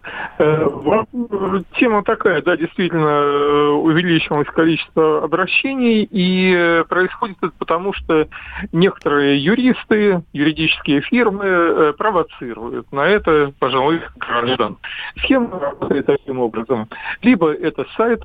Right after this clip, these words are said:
о таких услугах, вот, э, м, можно набрать там, допустим, правильно ли мне насчит-, рассчитывают пенсию, или, э, как увеличить пенсию, и ты попадаешь на эти сайты. Они с виду, э, многие напоминают, э, официальный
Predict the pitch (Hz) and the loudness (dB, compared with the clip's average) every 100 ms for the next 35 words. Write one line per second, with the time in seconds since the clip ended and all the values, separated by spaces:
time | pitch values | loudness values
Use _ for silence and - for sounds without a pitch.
0 | - 160 180 - 175 185 - 190 185 151 | -4 -4 -4 -8 -4 -4 -4 0 2 2
1 | 151 147 147 - 135 135 135 135 135 143 | 0 0 -2 0 2 2 2 0 -2 -4
2 | 147 165 131 120 147 190 180 - 123 117 | -4 -2 -2 -2 -2 -2 -4 -4 -6 -6
3 | 113 117 - 117 - 113 - - - 185 | -6 -6 -4 -6 -4 -6 -6 -10 -2 0
4 | 233 156 131 127 143 185 147 131 127 - | 0 -2 -4 -4 -2 -2 -2 -2 0 0
5 | 175 165 135 123 - 190 - 135 123 _ | 0 0 0 0 0 -2 0 0 -2 _
6 | 131 123 120 - 120 113 117 135 127 131 | 0 0 -2 -2 2 2 2 0 2 2
7 | 127 - - - - 131 123 214 214 160 | 0 -6 -16 -8 0 0 2 0 0 0
8 | 135 190 190 - - 131 131 123 - 123 | 2 0 -2 -8 -2 2 2 0 -2 0
9 | 147 320 311 185 147 175 165 - 139 143 | 2 2 -2 -2 -2 0 0 -2 -2 -2
10 | 139 135 - 117 104 - 107 - - - | 0 -4 -2 0 0 -2 -8 -10 -10 -8
11 | - 139 190 247 - 160 226 202 185 180 | -2 0 2 0 -2 0 2 4 2 2
12 | 165 147 147 147 147 147 139 147 190 170 | 2 2 2 2 2 2 0 -2 -2 -2
13 | 151 135 135 143 156 156 147 135 - 143 | -4 -4 -4 -2 0 0 0 -2 -2 0
14 | 131 131 127 - - - - - - - | 2 2 0 -4 -18 -12 -8 -6 -6 -2
15 | 165 160 143 | 0 2 0